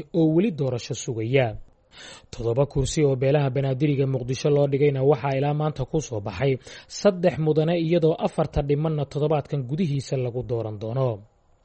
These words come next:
Hirshabeelle iyo Koonfur Galbeed, sida guddiyadooda doorashadu ay noo xaqiijiyeen, waxaa lagu wadaa in Isniinta berriba ah ay ka faraxashaan doorashada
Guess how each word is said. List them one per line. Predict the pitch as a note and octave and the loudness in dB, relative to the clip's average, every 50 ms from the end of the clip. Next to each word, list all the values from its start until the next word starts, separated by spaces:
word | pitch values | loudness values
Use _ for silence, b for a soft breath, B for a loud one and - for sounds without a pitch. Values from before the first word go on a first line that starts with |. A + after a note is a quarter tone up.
| _ B B B B B B B B | _ B B B B B B B B
Hirshabeelle | - F#3 A3+ G#3+ - - A3+ G3 G3 F#3+ F#3+ G3 G3+ | 4 4 4 4 2 0 0 2 4 4 4 4 4
iyo | F#3+ E3+ E3 D3+ | 4 4 2 2
Koonfur | - - D#3 D3 - - B2+ A2 | 2 2 0 0 2 2 0 0
Galbeed, | A2 B2 G#2+ G#2 G2+ G#2+ G#2+ G#2 | 0 -2 -6 -4 -4 -6 -6 -4
sida | - D#3 C#3+ C#3+ | -4 -2 -2 -2
guddiyadooda | B2 A#2 C3 A2+ A#2 C3+ D3 D#3 D3 D3 C#3+ C3 C#3 | -2 -2 -8 -6 -4 0 0 2 2 2 2 0 0
doorashadu | A#2+ A#2+ C3+ B2+ C3 A#2+ - - D#3+ D3+ C#3+ C3+ | -2 -2 -2 -2 -2 -2 -2 -2 0 0 0 0
ay | C3+ C3 | 0 0
noo | C#3 D3+ D3+ | 0 0 0
xaqiijiyeen, | - C#3+ C#3+ - - C3 B2+ A#2+ A#2 C3 D#3 D3 A#2 G2+ F#2+ B B B B B B B | 0 -2 -6 -4 -2 -4 -4 -4 -2 2 2 2 2 0 -6 B B B B B B B
waxaa | E3+ C3 D#3 D#3+ | 0 4 6 6
lagu | D#3+ E3 D#3+ G#3 A#3+ G#3 | 6 6 4 4 4 4
wadaa | F#3 E3 E3 E3 F3 | 4 4 2 0 0
in | F#3+ F#3 | -2 -4
Isniinta | E3+ - - D#3+ F3+ F3+ - E3+ D#3 | -6 -4 -2 -2 -2 0 0 -2 -2
berriba | C3+ C3 D3 B2+ - F#3+ E3 D#3 D#3 | 0 0 -2 0 0 0 0 0 0
ah | E3+ F3 E3+ D#3+ | 0 0 0 0
ay | D#3 C#3 | 0 -2
ka | - - F#3+ | -2 -2 -6
faraxashaan | - - D3+ C3+ A#2 - C3+ - - E3+ D3 C#3+ | -4 -2 -4 -4 -2 -4 -8 -2 -2 -2 0 0
doorashada | C3 C#3 C#3 C#3 B2+ - F3+ D#3+ D#3 | 0 0 0 0 -2 -2 -2 0 0